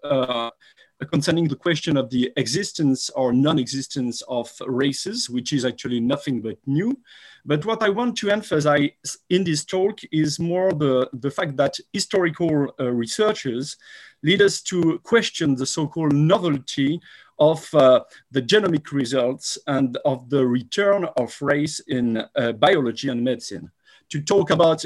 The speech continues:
a return, uh, means that something has disappeared or at least, uh, been occulted at one moment. But the fact is that, uh, far from having disappeared, uh, from biology and medicine, especially from human genetics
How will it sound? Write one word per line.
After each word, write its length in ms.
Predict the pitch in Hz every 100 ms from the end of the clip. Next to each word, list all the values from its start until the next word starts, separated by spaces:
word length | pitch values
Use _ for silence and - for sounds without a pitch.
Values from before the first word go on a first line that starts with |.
| -
a 200 | 143 135
return, 800 | 135 139 - 208 170 220 247 226 _ - -
uh, 120 | 143
means 320 | 151 165 170
that 180 | 156 147
something 300 | 156 147 151
has 240 | 135 117 -
disappeared 640 | 175 226 247 240 247 175
or 200 | 139 127
at 220 | 117 -
least, 420 | 147 147 165 - -
uh, 120 | 139
been 320 | 127 117 131 123
occulted 520 | 151 - 240 254 - 117
at 100 | 113
one 220 | 120 120
moment. 540 | 120 110 117 - - _ _ _ - _ -
But 140 | 151
the 80 | 156
fact 360 | 156 277 -
is 240 | 156 175 -
that, 360 | 143 135 - 139
uh, 180 | 120
far 280 | 101 - 208
from 180 | 175 185
having 460 | 127 143 147 143 135
disappeared, 720 | 123 151 147 - 214 196 117 - _ - - -
uh, 120 | 131
from 240 | - 143
biology 500 | 123 131 208 170 139 143
and 160 | 123
medicine, 500 | 143 135 - 123 170
especially 560 | - - 135 - 131 131
from 380 | - 123 113 113
human 380 | 127 143 131 117
genetics 640 | 135 165 226 117 - -